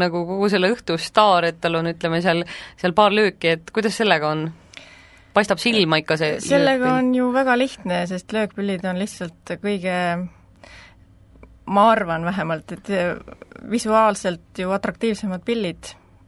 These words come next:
Speaker 2: mis orkestril näidata on. Ehm, ja peale, peale selle ju veel see, et iga löökpillimängija on igal kontserdil ikkagi solist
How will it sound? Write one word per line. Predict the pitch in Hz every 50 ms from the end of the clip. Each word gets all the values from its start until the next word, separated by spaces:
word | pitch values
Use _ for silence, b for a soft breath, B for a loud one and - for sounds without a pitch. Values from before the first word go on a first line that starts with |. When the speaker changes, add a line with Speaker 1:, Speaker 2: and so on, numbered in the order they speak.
| _ _
Speaker 2:
mis | - 175 165 -
orkestril | 190 180 - 196 190 - - - 185
näidata | 196 208 196 185 170 - - 214
on. | 220 208 175 160 165 - - - b b b b b b b b b b b b b b b b b b b b b b _ _ - _ - - - - - -
Ehm, | - 175 175 175 175 175 170 175 180 175 B B B B B B B B B B B B B B B B B B B B B B B B B B _ -
ja | 185 196 202 196 185 185 180 180 180 170 156 113 85 - - - - - - - - - - - - - -
peale, | - 214 220 214 208 196 190 185 180 175 175 175 175 180 -
peale | 202 196 185 190
selle | 196 226 202 202 190 190 180 185
ju | 185 196
veel | 196 190 190 -
see, | - 233 220 202 185 180 180
et | - _ _ - 208
iga | 208 202 196
löökpillimängija | 208 208 202 202 - 180 175 180 185 190 190 190 185 180 185 185 180 180 180 180 170 - 190
on | 196 190 180 180 180 180 196
igal | 196 202 185
kontserdil | 175 196 202 196 - 190 165 190 185 196 196
ikkagi | - 196 190 196 196
solist | - 233 240 277 277 - - - - -